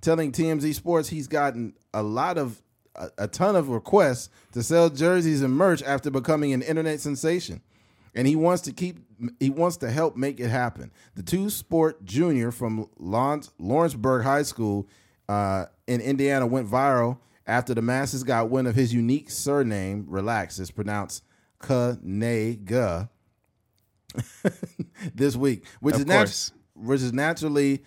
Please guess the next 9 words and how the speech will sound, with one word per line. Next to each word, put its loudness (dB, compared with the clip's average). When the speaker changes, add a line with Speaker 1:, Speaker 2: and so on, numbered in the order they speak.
Speaker 1:
resulted 0
in -2
thousands 2
of -4
social 0
media 0
users -2
chiming 0
in, -4